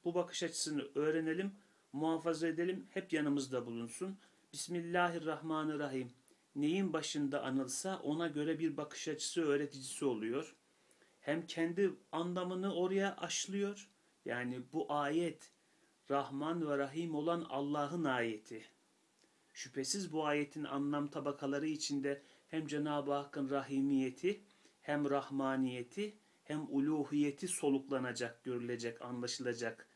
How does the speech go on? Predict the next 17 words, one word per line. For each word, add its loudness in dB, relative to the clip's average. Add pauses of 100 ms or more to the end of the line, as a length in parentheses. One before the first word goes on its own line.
(280)
Bilebilirse, 2 (120)
görülebilirse -2 (320)
görünecek. 2 (840)
Bunu 2 (260)
öğretiyor -2
başta. -4 (440)
"Bir, 0 (520)
bu 0
gözle 2
bakın." -4
diyor -2
yani. -4 (800)
"Size 2
bir 4
ihsan 2
olduğunu 2
hatırlayın. -2